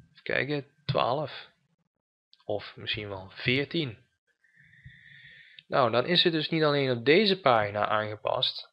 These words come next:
maar omdat dit gewoon iets is wat gewoon op al die miljoenen pagina's terugkomt, is het ook meteen op die miljoen pagina's aangepast. Nou, dat is dus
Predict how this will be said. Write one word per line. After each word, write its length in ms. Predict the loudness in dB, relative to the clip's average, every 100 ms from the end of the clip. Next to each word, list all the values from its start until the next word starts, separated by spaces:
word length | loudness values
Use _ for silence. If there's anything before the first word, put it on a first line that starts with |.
| _
maar 120 | -6
omdat 320 | -4 -2 -2
dit 180 | -2 -4
gewoon 340 | -2 -2 -2 -2
iets 200 | -6 -4
is 260 | -2 0
wat 200 | 0 -2
gewoon 260 | -4 -4 -4
op 220 | -6 -10
al 800 | -6 -2 0 0 -2 -4 -8 -8
die 160 | -8 -6
miljoenen 480 | -4 -2 -2 -2 -2
pagina's 480 | 0 0 -2 -4
terugkomt, 720 | -2 -2 -2 -4 -6 -6 -12 -14 _
is 160 | -4 -2
het 120 | 0
ook 100 | -4
meteen 460 | -4 -2 -2 -2 -6
op 200 | -6 -2
die 100 | -2
miljoen 460 | 0 2 2 2
pagina's 540 | 2 4 4 2 -2 0
aangepast. 760 | 0 -2 -4 -6 -4 -8 -8
Nou, 220 | -8 -8 -8
dat 140 | -6
is 180 | -6 -4
dus 340 | 0 2 2